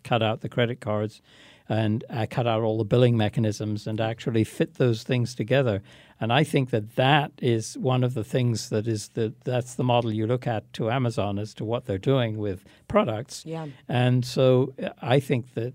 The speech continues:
Speaker 1: the issue in the future, especially with the, the absence of net neutrality,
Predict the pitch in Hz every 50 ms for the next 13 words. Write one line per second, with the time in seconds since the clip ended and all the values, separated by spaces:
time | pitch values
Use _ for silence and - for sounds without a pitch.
0 | - _ - 123 117 113 110 107 - - - _ _ - 175 175 160 - - 147
1 | 135 127 127 117 113 - - 147 139 131 - - 110 104 101 - - - 139 123
2 | - - 135 131 120 113 117 110 113 - 123 113 104 104 123 277 359 - 117 107
3 | 120 117 107 110 123 123 - - 120 110 - - 101 110 117 120 - - 113 104
4 | - - - 151 165 170 156 120 110 107 110